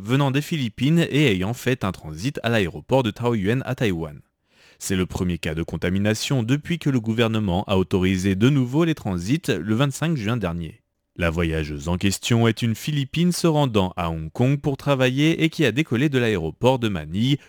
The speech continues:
le trois juillet dernier et a effectué un transit de moins de deux heures à l'aéroport de Taoyuan entre quinze heures et seize heures quarante en utilisant la compagnie taïwanaise Eva Air.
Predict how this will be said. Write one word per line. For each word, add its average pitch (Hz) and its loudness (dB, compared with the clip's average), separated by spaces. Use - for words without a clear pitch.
le 104 2
trois 180 2
juillet 110 0
dernier 87 2
et 90 4
a 82 2
effectué 95 0
un 92 0
transit 101 -2
de 90 -2
moins 82 -2
de 95 0
deux 117 2
heures 151 2
à 139 0
l'aéroport 123 0
de 80 -6
Taoyuan 98 0
entre 104 0
quinze 80 -6
heures 113 2
et 117 -6
seize 127 -2
heures 117 -4
quarante 135 0
en 135 0
utilisant 113 0
la 127 0
compagnie 110 -6
taïwanaise 92 -2
Eva 98 0
Air. 78 -12